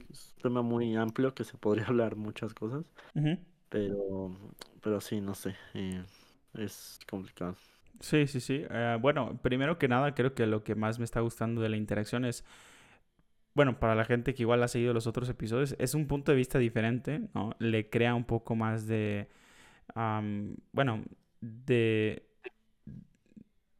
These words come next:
Speaker 2: de diagonalidad, ¿no? O de, de anchura, no sé cómo decirlo, ¿no? Le crea un, un panorama más amplio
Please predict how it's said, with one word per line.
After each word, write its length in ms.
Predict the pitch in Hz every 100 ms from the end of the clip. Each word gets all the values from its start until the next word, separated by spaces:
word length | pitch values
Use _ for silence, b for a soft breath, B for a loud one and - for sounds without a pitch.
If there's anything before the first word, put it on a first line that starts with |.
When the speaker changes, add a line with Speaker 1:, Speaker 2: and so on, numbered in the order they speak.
| _ -
Speaker 2:
de 180 | 127
diagonalidad, 840 | 123 123 120 117 117 113 113 113 135
¿no? 280 | 127 120 135
O 380 | 117 110 107 107
de, 260 | 107 104 104
de 140 | 107
anchura, 540 | 107 107 - 127 131
no 120 | 123 123
sé 120 | -
cómo 220 | 123 117
decirlo, 420 | 113 - 120 117
¿no? 240 | 113 117 113
Le 180 | 110 107
crea 340 | 120 123 117 B B B
un, 260 | - 143 143
un 120 | - 135
panorama 400 | 139 127 127 120
más 220 | 120 -
amplio 540 | 117 117 120 120 147